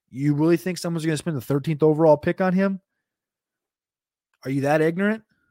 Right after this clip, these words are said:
Get outta here. That's your four guys right there. Michael Mayer, Luke Musgrave, Darnell Washington, Dalton Kincaid.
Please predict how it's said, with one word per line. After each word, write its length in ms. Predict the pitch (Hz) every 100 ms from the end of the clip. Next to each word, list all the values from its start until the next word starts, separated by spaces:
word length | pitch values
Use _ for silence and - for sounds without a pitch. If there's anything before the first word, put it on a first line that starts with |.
| _ _ _ _ _ _ _
Get 100 | 147
outta 180 | 127 104
here. 220 | - - _ _ _ _ _ _ _ _
That's 160 | 170
your 80 | 214
four 200 | 202 233
guys 260 | 233 254 156
right 160 | 190
there. 180 | 202 196
Michael 320 | 107 139 190 233
Mayer, 300 | 208 208 202
Luke 220 | 185 196
Musgrave, 440 | 190 185 196 180
Darnell 280 | 151 170 180
Washington, 600 | 156 156 151 139 156 147 -
Dalton 280 | 135 139 143
Kincaid. 520 | - 143 135 120 95